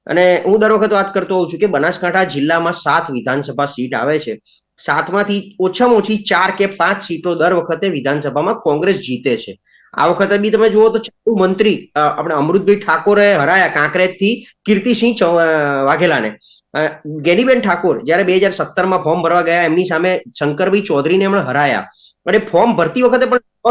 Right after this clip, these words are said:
ઓછામાં ઓછી એમ કહેવાય કે જનમેદની એટલી બધી હતી કે જનમેદની જોઈને તમે નક્કી કરી લો કે આ ગેનીબેન જીતી ગયા એમ.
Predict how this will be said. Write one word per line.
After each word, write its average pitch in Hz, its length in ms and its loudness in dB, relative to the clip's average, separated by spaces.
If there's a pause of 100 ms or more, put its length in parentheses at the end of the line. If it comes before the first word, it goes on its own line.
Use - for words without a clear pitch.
(180)
ઓછામાં 262 400 4
ઓછી 254 140 0
એમ 247 100 2
કહેવાય 240 220 4
કે - 360 -4
જનમેદની 240 640 2
એટલી 233 240 0
બધી 202 240 2
હતી 208 220 0
કે 247 120 2
જનમેદની 240 520 2
જોઈને 233 240 4
તમે 240 200 2
નક્કી 220 220 0
કરી 220 120 2
લો 214 100 2
કે 208 60 2
આ 196 120 0
ગેનીબેન 180 380 2
જીતી 143 240 -4
ગયા 110 180 -6
એમ. 117 160 -4